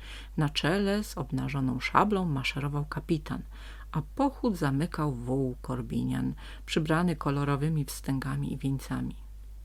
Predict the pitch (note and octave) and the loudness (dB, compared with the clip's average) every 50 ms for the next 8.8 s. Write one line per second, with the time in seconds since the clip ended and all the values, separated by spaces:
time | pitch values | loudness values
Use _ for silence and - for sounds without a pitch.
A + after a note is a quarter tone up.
0 | - - - - - - - - - - - - - - - - - - - - | -14 -14 -14 -14 -14 -14 -14 -14 -14 -14 -14 -14 -14 -14 -12 -14 -14 -14 -14 -14
1 | - - - - - - - C#4+ D#4 D#4 D#4 D4+ D4+ D4 D4 D4 C#4+ C#4+ C#4 C#4 | -14 -14 -14 -14 -14 -2 2 2 4 6 6 6 6 6 4 4 4 4 4 4
2 | C#4 C4+ C4+ B3+ A3 - - - - - D3 D3 C#3+ C#3 C#3+ C#3+ C#3 C3+ C3+ D#3 | 6 6 6 6 4 2 -2 -10 -2 0 2 2 2 2 0 0 -2 0 0 0
3 | G#3 G#3+ - E3+ D3 D3 D3 - - D3 C#3+ D3+ D3+ D3 C#3 - - - - - | 0 2 2 2 0 0 -2 -2 -2 -2 0 0 0 -2 -2 0 0 0 0 2
4 | C3 C3 D3 G#3 B3+ - - - - - - - E3+ - - - - F#3+ A3+ A#3 | 0 0 0 -2 -2 -4 -8 -10 -12 -12 -8 -6 -6 -6 0 2 4 4 4 4
5 | A#3 - - G#3 A3 B3 B3 E3 F3 G3+ G#3+ A#3 A3+ G3 F#3+ E3 D3 D#3 E3 - | 2 2 4 6 6 6 6 4 2 2 4 2 2 2 2 2 2 0 -2 -2
6 | - A3+ - - - - - - - - - D#3+ C#3+ D3 D#3+ - - - E3+ D3+ | -4 -4 -2 -4 -6 -6 -10 -6 -2 0 0 2 2 0 -2 -4 -4 -4 -2 -2
7 | - C#3+ C3+ C#3+ F3 A3 D#4+ D#4 - - E3+ E3+ A3 A#3+ A#3+ - - D#3 D3+ - | -2 0 0 0 2 4 2 2 2 -2 -2 0 0 0 0 -2 -4 -4 0 0
8 | D3+ C#3 D3 C#3 C3 D3 D#3 F#3 G3+ G#3 A3 G3+ E3 C#3 B2+ - | -2 0 0 -2 0 0 0 0 0 0 0 -2 0 0 -2 -2